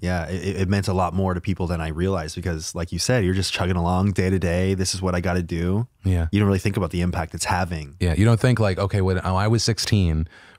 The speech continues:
Speaker 2: like, what if," uh, I'm like, "Try what, what fucking show?" Maybe, how about this?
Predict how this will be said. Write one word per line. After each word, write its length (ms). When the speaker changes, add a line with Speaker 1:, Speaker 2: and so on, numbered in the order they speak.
Speaker 2:
like, 180
what 220
if," 360
uh, 300
I'm 60
like, 120
"Try 180
what, 160
what 160
fucking 240
show?" 160
Maybe, 200
how 60
about 100
this? 140